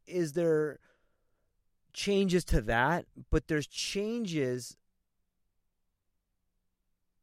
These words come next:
that are going to forever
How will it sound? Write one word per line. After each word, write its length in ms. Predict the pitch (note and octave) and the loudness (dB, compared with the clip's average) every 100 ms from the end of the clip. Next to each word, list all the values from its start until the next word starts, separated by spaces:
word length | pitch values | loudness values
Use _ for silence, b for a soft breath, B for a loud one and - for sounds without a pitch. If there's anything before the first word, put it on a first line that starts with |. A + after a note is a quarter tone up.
| _ _ _ - | _ _ _ -20
that 540 | D3 C#3+ C#3+ C#3 C3+ - _ _ _ _ _ _ _ _ _ _ _ _ _ - | -8 -2 0 0 -2 -6 _ _ _ _ _ _ _ _ _ _ _ _ _ -10
are 240 | C#3+ D3+ | -4 -4
going 400 | C#3+ D#3+ F#3 G3+ | -2 -2 0 2
to 80 | F#3+ | 0
forever 880 | - - D3+ D3 E3 D#3 E3 E3 | -2 -2 2 6 4 4 2 0